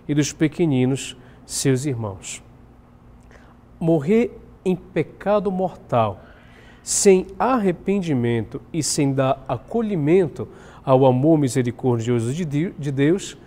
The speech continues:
significa permanecer separado dele para sempre, por nossa própria livre escolha. E é este estado de autoexclusão definitiva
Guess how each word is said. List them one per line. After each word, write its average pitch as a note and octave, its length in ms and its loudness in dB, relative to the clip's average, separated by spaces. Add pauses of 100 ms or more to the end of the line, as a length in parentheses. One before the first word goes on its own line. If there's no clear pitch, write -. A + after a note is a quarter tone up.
(260)
significa E3+ 840 0
permanecer F3+ 920 0
separado C#3+ 720 -4
dele A#2+ 460 -4 (320)
para C3 240 4
sempre, C#3+ 580 0 (480)
por B2+ 160 4
nossa C#3+ 500 2
própria G3+ 840 -2
livre C3+ 580 -4
escolha. B2+ 800 -2 (540)
E C3 100 6
é - 240 6
este A3 360 -2
estado F3 800 0
de A#2+ 240 -2
autoexclusão F3+ 1120 0
definitiva D3 1120 -6